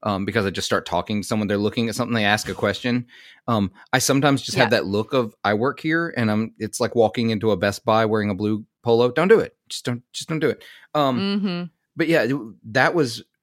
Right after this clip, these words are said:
Speaker 1: a big deal for me when I started hanging out. A friend of mine, his dad opened a music store. And so, and it was
Speaker 2: Oh,
Speaker 1: really
Speaker 2: cool.
Speaker 1: rad. And listeners have heard these stories a million times. I'm sorry, Hillary hasn't. You'll be okay.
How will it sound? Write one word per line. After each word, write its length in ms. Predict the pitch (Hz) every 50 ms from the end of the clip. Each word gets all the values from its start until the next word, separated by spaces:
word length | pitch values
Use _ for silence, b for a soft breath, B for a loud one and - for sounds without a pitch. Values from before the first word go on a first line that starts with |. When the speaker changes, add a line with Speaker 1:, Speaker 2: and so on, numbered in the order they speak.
| _ _ _ _ -
Speaker 1:
a 100 | 143 120
big 260 | 110 127 123 107 104
deal 240 | 117 113 110 104 95
for 100 | - 113
me 220 | 104 107 107 98
when 160 | 95 107 101
I 20 | 104
started 240 | - - 110 95 87
hanging 280 | 104 131 113 107 104
out. 160 | 104 101 - -
A 40 |
friend 360 | - - - 131 127 131 127 123
of 80 | 98
mine, 280 | 110 107 95 92 90 85
his 160 | 95 90 82
dad 520 | 92 104 98 101 101 95 90 85 - - _ _ _ -
opened 320 | 92 85 - - 90 92
a 20 |
music 380 | 92 90 90 82 80 - - -
store. 380 | - - - 65 65 69 - -
And 220 | - 95 98 98 -
so, 340 | - - 104 95 92 92 - b b b b b b b b _
and 80 | 165
it 60 | 165 147
was 120 | 147 214
Speaker 2:
Oh, 80 | 233 208
Speaker 1:
really 280 | 117 147 190 185 147 120
Speaker 2:
cool. 80 | 101
Speaker 1:
rad. 340 | 107 101 104 101 98 101 90
And 240 | 95 92 95 95 107
listeners 340 | 117 113 - - 110 101 92
have 100 | 95 -
heard 180 | - 92 85 78
these 160 | 87 90 -
stories 260 | - 95 87 85 85
a 20 | 92
million 300 | 90 87 85 85 85 82
times. 340 | - 98 87 87 92 95 - -
I'm 160 | - 107 147
sorry, 500 | 151 - - 82 78 85 92 117 139 160 _ _ _ _ _ _ _ _ _ _ - - - _
Hillary 340 | - 104 101 117 143 156 156
hasn't. 400 | 143 170 180 135 95 87 69 58
You'll 160 | 80 85 90
be 120 | 120 135 147
okay. 420 | 151 156 - 165 147 107 92 -